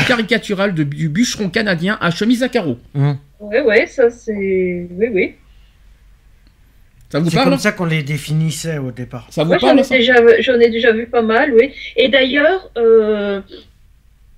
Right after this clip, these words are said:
Speaker 3: si tu veux augmenter, euh, ta pilosité,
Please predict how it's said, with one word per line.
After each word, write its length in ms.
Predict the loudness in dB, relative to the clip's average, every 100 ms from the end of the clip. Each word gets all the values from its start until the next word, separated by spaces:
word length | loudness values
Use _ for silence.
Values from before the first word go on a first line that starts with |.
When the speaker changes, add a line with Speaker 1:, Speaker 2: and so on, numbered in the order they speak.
| -14 -12
Speaker 3:
si 220 | -12 -8
tu 140 | -6
veux 420 | 0 4 6 8 4
augmenter, 760 | 0 -2 -4 -4 -2 2 4 4
euh, 300 | 6 6 6
ta 160 | 2
pilosité, 920 | 0 0 2 2 0 -8 -2 0 0